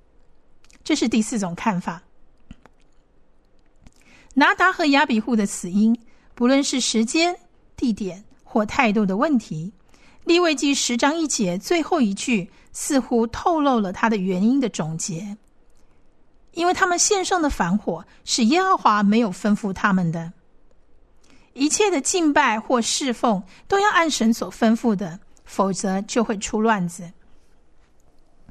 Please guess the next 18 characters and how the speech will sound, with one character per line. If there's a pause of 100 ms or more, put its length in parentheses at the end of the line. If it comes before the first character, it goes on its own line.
(840)
亚
伦
和
他
的
儿
子
们
被
安
立
后， (360)
圣
职
正
式
开
始。